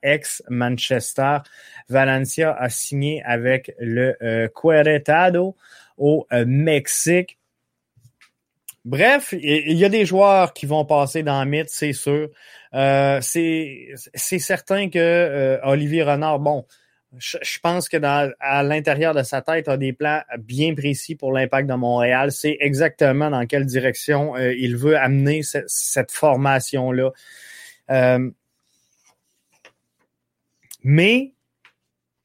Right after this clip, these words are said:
avec les, les, les stats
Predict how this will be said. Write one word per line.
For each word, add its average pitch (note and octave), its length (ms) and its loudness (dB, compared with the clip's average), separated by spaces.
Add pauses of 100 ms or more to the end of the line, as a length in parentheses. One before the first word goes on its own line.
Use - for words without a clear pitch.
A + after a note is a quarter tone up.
(680)
avec F3+ 520 2
les, D3+ 180 -4
les, B2+ 300 -8
les D3 260 0
stats A3 480 0